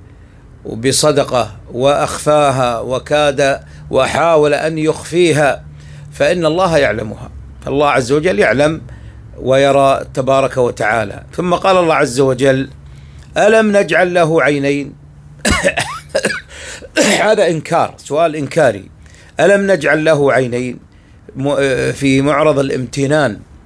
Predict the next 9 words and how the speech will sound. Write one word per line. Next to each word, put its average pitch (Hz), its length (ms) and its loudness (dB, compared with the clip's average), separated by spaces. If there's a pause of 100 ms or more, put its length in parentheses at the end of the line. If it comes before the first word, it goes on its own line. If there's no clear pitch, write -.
(120)
الله 127 200 0
عز 135 180 2
وجل 127 80 -2
يذكر 147 640 2 (800)
ال-، 123 240 -6
ال-، 123 240 0
الإنسان 151 800 0 (180)
الكافر 135 440 -2
والمسلم 175 560 -2